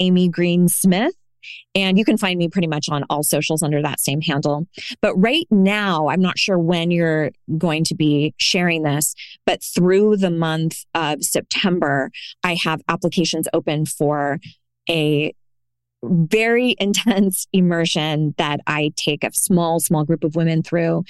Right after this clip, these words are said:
And it's called Worthy. It's nine months. It's a deep dive. It's no joke. And it also includes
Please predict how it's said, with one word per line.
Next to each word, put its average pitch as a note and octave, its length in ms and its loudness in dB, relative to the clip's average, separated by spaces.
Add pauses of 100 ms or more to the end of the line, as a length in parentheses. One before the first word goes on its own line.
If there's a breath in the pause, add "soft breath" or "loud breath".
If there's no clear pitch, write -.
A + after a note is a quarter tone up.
(220 loud breath)
And - 100 2
it's F3+ 120 -4
called F#3 240 0
Worthy. E3+ 460 2
It's - 260 -2
nine D#3+ 440 4
months. D#3 460 2
It's D#3+ 160 -2
a D#3+ 60 2 (240)
deep E3 260 0
dive. D3 380 0
It's - 220 -8
no D#3 260 4
joke. E3 400 0 (640 loud breath)
And E3 500 2 (140)
it F#3 200 2
also F3+ 500 2
includes E3 880 0